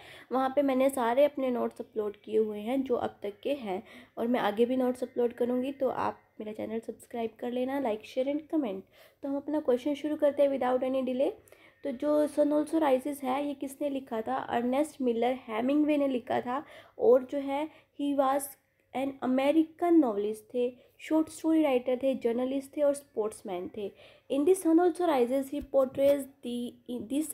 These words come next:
enchantment of lost generation in the aftermath of World War First। जो वर्ल्ड वॉर फर्स्ट के बाद जो जनरेशन थी ना, उसको इन्होंने बोल दिया लॉस्ट जनरेशन, ठीक है। <clears throat> The Sun Also Rises depicts the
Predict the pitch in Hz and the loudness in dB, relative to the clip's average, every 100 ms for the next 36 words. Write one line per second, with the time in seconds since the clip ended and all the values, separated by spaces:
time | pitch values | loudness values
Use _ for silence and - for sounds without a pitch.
0 | - 233 233 - 277 269 269 277 262 - | -8 -4 -4 0 0 0 -2 -2 -2 -4
1 | - 254 247 - - 226 247 247 254 240 | 4 6 6 -2 -10 0 0 0 -2 -4
2 | 208 214 - 262 311 - - _ - 262 | -4 -6 -4 -4 -4 -8 -20 _ -6 2
3 | 269 - 294 320 - 247 - 320 311 254 | 2 2 2 2 2 -6 -6 -2 0 0
4 | 233 277 233 240 240 233 285 311 - 202 | -2 -4 -2 0 0 0 -2 -4 -6 -8
5 | - - 247 254 254 262 285 - - 247 | -8 -4 2 4 4 2 0 0 -4 -4
6 | - 294 285 277 262 233 269 240 240 247 | -6 -2 0 0 0 -4 0 4 4 4
7 | 320 311 247 311 349 - - - 269 - | 0 0 0 0 -2 -10 -16 -10 -8 2
8 | 311 285 285 254 240 226 277 320 277 240 | 4 4 4 6 6 6 4 4 6 6
9 | 254 254 240 226 190 - - 190 - _ | 4 0 -4 -2 -6 -8 -12 -12 -18 _
10 | _ _ _ _ _ _ _ _ _ _ | _ _ _ _ _ _ _ _ _ _
11 | 277 269 330 - _ _ - 233 - _ | -8 0 0 0 _ _ -6 -4 -6 _
12 | _ _ _ _ _ _ _ _ - 269 | _ _ _ _ _ _ _ _ -6 -2
13 | 294 330 339 339 359 339 277 311 285 - | 2 4 4 2 0 2 2 2 -2 -4
14 | 262 262 - - 196 | -8 -8 -12 -10 -4